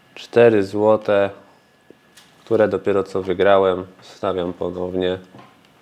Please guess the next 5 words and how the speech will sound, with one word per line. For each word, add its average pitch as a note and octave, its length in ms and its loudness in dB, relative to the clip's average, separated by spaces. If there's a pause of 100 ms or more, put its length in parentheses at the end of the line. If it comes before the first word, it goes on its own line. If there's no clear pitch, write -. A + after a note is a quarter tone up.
(1800)
Będziemy A#2 520 4
tak A2+ 200 4
grać, A#2+ 420 4
aż F#2+ 160 -14
wygramy F#2+ 680 -2